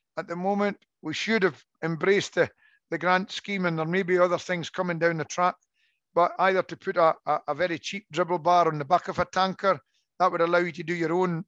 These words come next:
uh, spreading. Or the alternatives are then you have to bring me, if you don't have the facilities or your own equipment, you contract that in and, and, and you use a, a tankers and, and, and a boom tankers and, and use nurse tanks to get to far off fields. There is ways around this, but it,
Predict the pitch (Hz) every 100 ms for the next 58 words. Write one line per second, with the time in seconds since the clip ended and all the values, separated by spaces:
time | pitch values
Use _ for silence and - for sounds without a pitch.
0 | _ 156 156 156 - - 170 180 185 180
1 | - _ _ _ - 196 208 180 170 -
2 | 185 170 165 127 175 160 165 165 143 170
3 | 170 156 160 160 123 _ _ 147 185 202
4 | 170 165 156 - _ _ _ - 170 -
5 | 202 190 185 170 170 160 180 190 165 -
6 | 185 180 175 - - 180 - 170 170 170
7 | - 170 185 170 120 _ _ _ _ _
8 | - 165 170 165 170 160 165 156 160 160
9 | 156 120 - - 151 139 135 - _ 147
10 | 151 143 147 156 147 - 156 - 143 117
11 | 170 131 165 143 147 - 135 _ _ -
12 | 156 170 143 165 160 - 165 180 - 156
13 | 165 - - 160 156 147 - 165 143 113
14 | _ _ _ _ - 214 196 202 226 143
15 | 196 202 185 175 - - 180